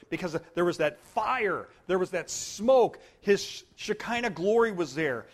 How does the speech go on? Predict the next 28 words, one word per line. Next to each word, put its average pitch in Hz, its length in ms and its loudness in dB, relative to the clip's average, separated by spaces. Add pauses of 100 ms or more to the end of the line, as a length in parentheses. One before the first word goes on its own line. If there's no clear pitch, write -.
(160)
And 185 140 -4
you 208 60 0
get 226 160 -4
too 233 140 -4
close, 240 460 2
you 190 60 -10
could 170 180 -6
die. 185 540 4 (1200)
And 175 80 -4
remember, 208 240 2 (200)
even 226 300 -2
when 160 320 -2
Moses 208 460 2
came 185 320 -6
down 202 260 0
from 185 140 -4
the 175 40 -4
mountain, 190 300 0
what 196 160 2
was 196 140 -2
on 185 100 0
his 170 180 -8
face? 170 360 -6 (160)
It 165 180 -8
glowed. 160 480 -4
The 135 80 -10
Shekinah 185 540 -6
glory 170 500 -2